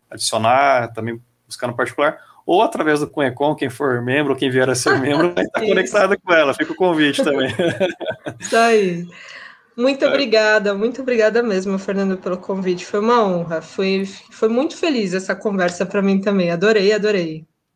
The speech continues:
Speaker 1: Também adorei, obrigado, obrigado mesmo pelo bate-papo, bastante inspirador. Agradeço todo mundo aqui que acompanhou, que fez os comentários, muita gente ali elogiando,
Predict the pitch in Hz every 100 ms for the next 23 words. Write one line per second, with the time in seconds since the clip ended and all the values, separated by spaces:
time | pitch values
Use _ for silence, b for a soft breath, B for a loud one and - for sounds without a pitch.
0 | _ _ _ 123 127 143 151 131 135 151
1 | 156 143 120 123 135 147 147 127 131 131
2 | 131 127 123 123 123 123 120 - 123 131
3 | - 123 123 123 123 - - 147 127 -
4 | 131 117 113 131 139 b b b b -
5 | 117 127 139 143 180 165 151 151 143 139
6 | 131 - 131 123 117 120 143 147 139 139
7 | 127 - 131 123 110 127 135 135 127 131
8 | 147 143 131 131 131 123 123 120 113 131
9 | 135 131